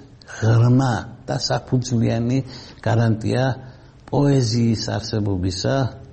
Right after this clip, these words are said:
თუნდაც კოლიმური საშინელებების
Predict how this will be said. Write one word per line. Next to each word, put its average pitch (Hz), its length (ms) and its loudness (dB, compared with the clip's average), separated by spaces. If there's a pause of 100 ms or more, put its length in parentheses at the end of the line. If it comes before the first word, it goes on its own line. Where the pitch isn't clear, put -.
(120)
თუნდაც 175 760 2 (480)
კოლიმური 117 680 2 (320)
საშინელებების 101 1200 -4